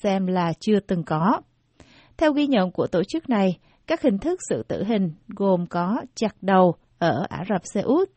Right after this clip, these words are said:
ngồi ghế điện ở Mỹ, tiêm thuốc độc ở Trung Quốc, Thái Lan, Mỹ và Việt Nam, xử bắn tại Belarus, Trung Quốc, Triều Tiên, Somalia, Đài Loan, Yemen và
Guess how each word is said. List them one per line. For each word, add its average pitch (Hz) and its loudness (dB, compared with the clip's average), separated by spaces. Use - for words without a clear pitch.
ngồi 208 0
ghế 247 4
điện 220 6
ở 165 -2
Mỹ, 214 2
tiêm 240 2
thuốc - -6
độc 190 4
ở 151 -4
Trung 214 -4
Quốc, 339 4
Thái 220 -2
Lan, 214 2
Mỹ 180 -2
và 262 -4
Việt - -6
Nam, 202 2
xử 165 2
bắn 208 2
tại 175 0
Belarus, 208 2
Trung 214 -2
Quốc, 320 4
Triều 196 0
Tiên, 214 0
Somalia, 196 0
Đài 180 -2
Loan, 185 2
Yemen 190 2
và 180 -2